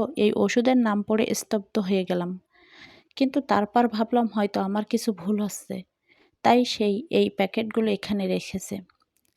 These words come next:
আলমারি বন্ধ করছিলাম, এমন সময় একটি ছোট শপিং ব্যাগ আমার পায়ের কাছে পড়ল এবং আমি দেখলাম যে সেটিতে নেশার ওষুধে ভরা।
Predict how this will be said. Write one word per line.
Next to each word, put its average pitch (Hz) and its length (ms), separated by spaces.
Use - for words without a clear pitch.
আলমারি 214 420
বন্ধ 196 320
করছিলাম, 190 600
এমন 240 280
সময় 247 320
একটি - 340
ছোট - 360
শপিং 233 480
ব্যাগ 226 180
আমার 226 280
পায়ের 202 320
কাছে 196 300
পড়ল 185 300
এবং 285 200
আমি 247 260
দেখলাম 226 400
যে 277 260
সেটিতে 247 540
নেশার 240 380
ওষুধে 214 360
ভরা। 190 320